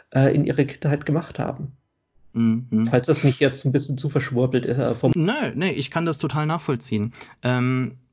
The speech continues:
Speaker 2: für mich ist es aber so, dass, also dieses Posterbeispiel bei Stranger Things ist immer so das,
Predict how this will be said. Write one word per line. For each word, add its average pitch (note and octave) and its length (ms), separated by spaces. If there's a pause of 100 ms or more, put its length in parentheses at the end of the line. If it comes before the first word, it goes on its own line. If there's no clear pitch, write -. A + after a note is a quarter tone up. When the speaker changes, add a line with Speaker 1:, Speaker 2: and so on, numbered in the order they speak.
Speaker 2:
für - 200
mich E3 200
ist F#3 100
es D#3+ 120
aber D3+ 200
so, C#3 440 (300)
dass, C#3 340
also C3+ 220
dieses C3+ 280
Posterbeispiel D#3+ 720
bei C3+ 160
Stranger C#3 460
Things C#3 280
ist - 100
immer C#3 240
so B2+ 80
das, B2 400